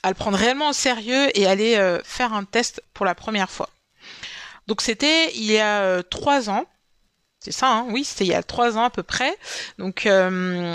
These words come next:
la maîtresse d'Ayana nous avait convoqués car elle trouvait qu'en fait, Ayana avait un comportement un peu compliqué à l'école. Ça se traduisait par le fait que, qu'elle était, euh, très possessive avec ses copines,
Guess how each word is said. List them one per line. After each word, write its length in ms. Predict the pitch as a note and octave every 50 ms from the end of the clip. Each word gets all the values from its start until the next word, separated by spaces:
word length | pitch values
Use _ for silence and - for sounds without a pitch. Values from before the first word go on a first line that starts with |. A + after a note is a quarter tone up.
| - -
la 140 | - G3 F#3+
maîtresse 320 | F#3+ F#3 - C#4 C#4 B3
d'Ayana 720 | A#3 A3 G3+ G3 G3 G3 G#3 A3+ B3 C4 C4+ C4+ C4+ C4
nous 160 | A3+ G3 F#3+
avait 160 | G3 F3+ F#3
convoqués 500 | F3+ - G3 F#3 F3 F#3 - - B3 C4
car 180 | C4 - G3+ F#3
elle 120 | F3+ F3
trouvait 300 | - - - F#3 G3 A#3+
qu'en 120 | - - E3+
fait, 160 | - G#3 G#3+ _ _ - -
Ayana 280 | - F3+ F3+ G3 A3+ A3+
avait 100 | G3+ F#3
un 140 | F3+ F3+
comportement 540 | F3 - F#3+ F3+ - F#3+ E3+ - - G3+ A#3
un 60 | A3+
peu 100 | G3 -
compliqué 400 | G3+ - G3+ F#3+ - F#3+ - A3
à 40 | G#3
l'école. 280 | F#3 E3+ - - - - _ _ _ _ - - - - - - - - - -
Ça 200 | - - G#3+ G#3
se 60 | -
traduisait 760 | - - A3 G#3+ G3+ G#3 A3 G#3+ G3+ B3+ C4+ D4 D#4 D#4+ D#4+ D#4+
par 200 | - A#3+ A3 G3+
le 100 | F#3+ F#3+
fait 260 | - - B3+ C4 - _ _
que, 280 | - - G3 F3+ F3 E3
qu'elle 180 | - - D3+
était, 260 | D#3 - - - F#3 F3
euh, 140 | D#3+ D#3
très 260 | E3 - - - D4+ D#4+
possessive 500 | - - B3 - - G3+ - - B3+ A3
avec 140 | G3 F#3+
ses 160 | - - - F#3
copines, 680 | - G3 F#3 - - - C4+ C#4 C#4 C#4 C#4+ C#4 C#4